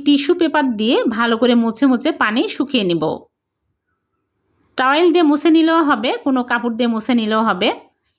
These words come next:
এইরকম করে মুছলে পানি আর থাকবে না। এখন একটা প্লেটের মধ্যে নিয়ে নিচ্ছি। দেখুন ছানাটা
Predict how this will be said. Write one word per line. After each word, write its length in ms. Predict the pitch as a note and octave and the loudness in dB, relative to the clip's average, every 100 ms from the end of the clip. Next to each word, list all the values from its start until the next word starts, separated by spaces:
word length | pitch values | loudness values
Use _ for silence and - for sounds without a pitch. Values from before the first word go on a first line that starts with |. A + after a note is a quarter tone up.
| _ | _
এইরকম 360 | A3+ B3+ D#4+ F4+ | -2 0 0 0
করে 160 | F4+ F4 | 2 4
মুছলে 380 | C#4 C#4 D4 G#4+ A#4 | 2 2 -2 -2 -2
পানি 180 | A#3+ A3+ | -4 -2
আর 120 | G#3+ | -4
থাকবে 320 | - G#3 F#3 E3 | -6 -8 -4 -2
না। 140 | F#3+ D#4+ - _ _ _ - | -2 -4 -8 _ _ _ -8
এখন 220 | C#4 F#4+ | -2 0
একটা 200 | D#4 C#4+ | 0 0
প্লেটের 360 | C#4+ C4+ B3 C#4 | -2 0 2 2
মধ্যে 260 | C4 A#3+ D#4+ | 2 2 4
নিয়ে 200 | E4 G#3+ | 2 0
নিচ্ছি। 380 | F#3 F3+ - E4 A#4 - _ _ _ _ _ _ _ _ _ _ _ _ _ _ _ _ _ _ _ _ _ _ _ _ _ _ _ _ _ _ _ _ _ _ _ | -6 -10 -6 -6 -6 -16 _ _ _ _ _ _ _ _ _ _ _ _ _ _ _ _ _ _ _ _ _ _ _ _ _ _ _ _ _ _ _ _ _ _ _
দেখুন 320 | A3 B3+ C#4 G#4+ | 0 2 0 -2
ছানাটা 440 | - E4 C#4+ B3+ | 0 0 0 0